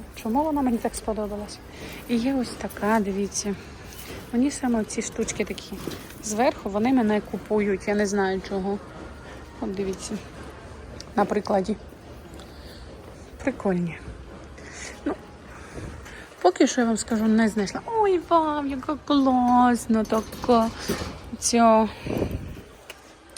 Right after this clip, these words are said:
Суто, як я десь сама буду йти собі з ці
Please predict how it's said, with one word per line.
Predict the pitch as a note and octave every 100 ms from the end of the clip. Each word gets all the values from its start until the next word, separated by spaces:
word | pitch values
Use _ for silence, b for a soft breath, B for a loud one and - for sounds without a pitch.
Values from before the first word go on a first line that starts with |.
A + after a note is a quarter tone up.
| B B - - -
Суто, | D4+ -
як | A3 F#3+ G#3+
я |
десь | G3+ G3+
сама | - G#3+ G3 F#3+
буду | G3 G3+
йти | G#3+ - C4+ F#4+
собі | - - A#3+ A#3+
з |
ці | - - A3+